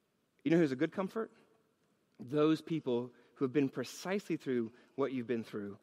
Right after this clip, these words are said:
And they sit with you. Sometimes they say nothing. Sometimes what they do say is precisely what you are feeling and experiencing, because they are one, and they could only know that because they've been, been through it themselves. That's who we have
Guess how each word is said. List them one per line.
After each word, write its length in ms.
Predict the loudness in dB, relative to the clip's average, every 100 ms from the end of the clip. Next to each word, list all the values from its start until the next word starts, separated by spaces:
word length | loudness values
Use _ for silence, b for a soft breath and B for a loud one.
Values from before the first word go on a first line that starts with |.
| b b
And 120 | 0 2
they 120 | 2
sit 180 | 2 2
with 120 | 2
you. 120 | 0
Sometimes 320 | 0 0 0
they 60 | 0
say 160 | 0
nothing. 340 | 0 -2 -6 -12 _ _ _ _ _ _ _ _ _ b
Sometimes 640 | 0 4 6 6 4 2 -2 b b -4
what 140 | 2
they 100 | 4
do 260 | 2 2 2
say 520 | 0 -2 -2 -4 -8 -14 b
is 160 | -2 -2
precisely 1040 | 0 -2 -2 -2 -2 -2 -2 -6 -6 -8 -12 b b
what 180 | -2 -2
you 440 | 0 2 2 0 B B -2
are 100 | -2
feeling 320 | 0 0 2
and 80 | 2
experiencing, 800 | -2 -4 -2 0 -2 -6 -10 -10 b b
because 260 | -8 -2 0
they 160 | 2 2
are 80 |
one, 340 | 2 2 2 0 B B -2
and 80 |
they 60 | 0
could 100 | 0 0
only 240 | 4 4
know 140 | 4
that 140 | 2 0
because 220 | -4 0
they've 160 | 0 0
been, 220 | -2 -2 0
been 180 | 0 0
through 200 | -2 -4
it 60 |
themselves. 720 | -2 -4 -6 -10 -12 -14 -20 -20 _ _ _ b b b b -8
That's 560 | -2 -2 -4 -8 -18 -20 b b
who 180 | -2 2
we 160 | 4 4
have 480 | 0 -6 -6 -6